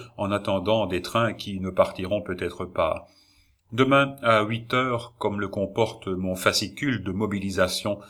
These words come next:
je partirai pour Verdun. La population parisienne reste calme, chacun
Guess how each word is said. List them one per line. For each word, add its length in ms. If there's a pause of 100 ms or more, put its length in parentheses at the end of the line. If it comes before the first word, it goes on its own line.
(280)
je 180
partirai 680
pour 240
Verdun. 640 (680)
La 180
population 580
parisienne 560
reste 440
calme, 540
chacun 560